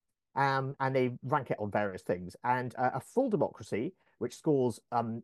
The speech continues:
more than eight, you can see on the right-hand side of this, of this chart, Britain is an example of that, Germany is an example of that.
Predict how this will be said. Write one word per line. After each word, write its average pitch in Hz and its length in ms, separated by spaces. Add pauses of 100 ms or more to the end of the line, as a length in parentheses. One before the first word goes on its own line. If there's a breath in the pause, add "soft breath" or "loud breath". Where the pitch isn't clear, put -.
(100)
more 143 240
than - 140 (100)
eight, 151 320
you 117 160
can 117 120
see 147 220
on 123 100
the 120 80
right-hand 143 480
side 123 320
of 101 100
this, - 320
of 104 100
this 98 160
chart, 110 360 (320 soft breath)
Britain 143 320
is 113 160
an 110 80
example 107 400
of 98 60
that, 113 240
Germany 117 380
is 104 100
an 104 60
example 101 320
of 95 80
that. 104 180